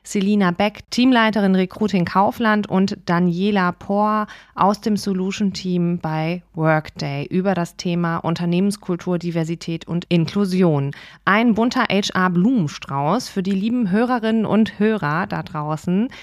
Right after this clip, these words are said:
Wenn ich einen Forscher, eine Forscherin zu Gast habe, bin ich immer froh, denn das heißt für mich Orientierung. Und gerade bei dem Thema H R finde ich das nochmal besonders wichtig. Ich habe nämlich das Gefühl,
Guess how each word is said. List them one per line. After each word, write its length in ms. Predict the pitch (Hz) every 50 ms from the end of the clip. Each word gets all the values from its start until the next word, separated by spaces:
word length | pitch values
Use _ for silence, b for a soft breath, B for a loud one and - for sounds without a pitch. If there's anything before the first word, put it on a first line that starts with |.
| B B B B B B
Wenn 180 | 180 208 285
ich 220 | 320 311 - - -
einen 260 | - 226 233 240 233
Forscher, 600 | - - 240 247 262 277 240 - 262 247 240 240
eine 260 | 247 - 226 226 220 -
Forscherin 840 | - 226 226 247 254 - 240 220 208 202 208 208 208 208 208 208
zu 200 | 202 - - 233
Gast 340 | 202 - 196 202 190 - -
habe, 460 | - 190 190 185 190 190 185 185 185
bin 240 | 180 170 226 247 247
ich 160 | 240 226 -
immer 240 | - 226 226 214 196
froh, 420 | 185 - - 196 202 202 208 202 190
denn 240 | 185 196 185 185
das 220 | 185 190 185 - -
heißt 260 | 196 196 202 - -
für 140 | - 196 190
mich 400 | 190 196 208 202 208 - - - -
Orientierung. 1080 | - 165 170 156 175 175 180 180 185 - - 175 170 175 151 - 151 143 139 143 147 151 _ B B B B B B B B B
Und 140 | 180 180
gerade 220 | - 190 190 220 226
bei 140 | 202 214 208
dem 160 | 202 202 190
Thema 340 | - 214 220 214 214 208 202
H 300 | - 185 190 190 - -
R 280 | - 180 202 214 226 220
finde 260 | - - 214 208 196
ich 80 | 185
das 180 | - 196 180 -
nochmal 280 | 190 185 170 190 185 175
besonders 600 | 170 165 160 185 185 202 208 185 160 151 - -
wichtig. 420 | 156 165 - - - 214 226 214
Ich 140 | 214 190 -
habe 140 | 185 190 208
nämlich 220 | 208 202 202 185
das 200 | - 196 190 -
Gefühl, 580 | - 180 175 - - 233 254 269 277 277 285 277